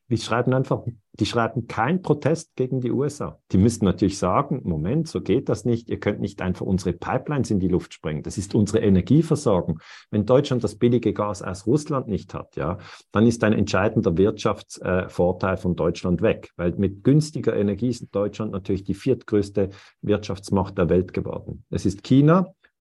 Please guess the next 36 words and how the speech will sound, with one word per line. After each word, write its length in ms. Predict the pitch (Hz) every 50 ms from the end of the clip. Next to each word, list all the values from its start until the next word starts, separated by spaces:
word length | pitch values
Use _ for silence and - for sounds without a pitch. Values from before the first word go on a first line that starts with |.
| _
äh, 240 | - 104 101 101 98 -
U 160 | 120 123 139
S 200 | 147 147 147 -
A, 280 | 127 123 127 127 127 - _ _ _ _ _ _
Japan, 540 | _ 104 107 107 113 - - 120 113 107 95
Deutschland. 480 | 92 92 95 98 - - 64 65 - -
Deutschland 320 | 107 107 - - 113 113
ist 180 | 101 - - 104
auf 180 | 101 98 -
Platz 260 | - 101 92 - -
vier 260 | - - 180 185 - -
der 220 | - - 90 85
Wirtschaftsmächte 720 | 85 82 - - 85 - - - 95 92 85 - - 92
der 120 | - 85 80
Welt. 220 | 76 69 - -
Jetzt 160 | 87 87 -
hat 80 | 117 -
man 160 | 120 113 107
bei 100 | - 110
der 140 | 107 - 95
viertgrößten 840 | 98 - 147 160 160 160 - - 120 131 127 - - _ - 101
Wirtschaftsmacht 760 | 87 139 151 - - - 117 - - - - 117 110 - - -
der 100 | 98 85
Welt, 300 | 107 135 123 120 - - - - _ _ _ _ _
hat 140 | - 113 -
man 140 | 110 107 107
die 100 | 117 147
Infrastruktur 720 | 175 185 180 - 143 123 - - 98 - - 110 90 82
weggesprengt. 720 | 82 78 - - 82 - - - - 69 73 - - _ _ _ _ _ _ _ _ _ _
Und 140 | - 101 95
alle 400 | 87 92 110 147 151 156 - - _ _ _ _
zucken 300 | - 123 107 - - 117
nur 140 | 113 117 113
mit 180 | 117 123 123 -
den 80 | 131
Schultern. 400 | 123 117 78 - - - - -